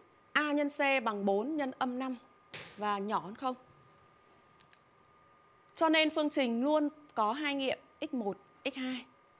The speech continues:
Áp dụng hệ thức V S, ta tính được tổng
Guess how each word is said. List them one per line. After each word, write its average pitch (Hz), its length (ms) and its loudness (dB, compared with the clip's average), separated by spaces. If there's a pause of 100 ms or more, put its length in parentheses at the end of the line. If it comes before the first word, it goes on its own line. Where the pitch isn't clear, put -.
(1400)
Áp 370 140 4
dụng 320 200 4
hệ 277 160 2
thức 381 180 -4
V - 40 0
S, 302 400 2
ta 277 100 0
tính 247 260 -2
được 262 340 -2
tổng 170 320 -2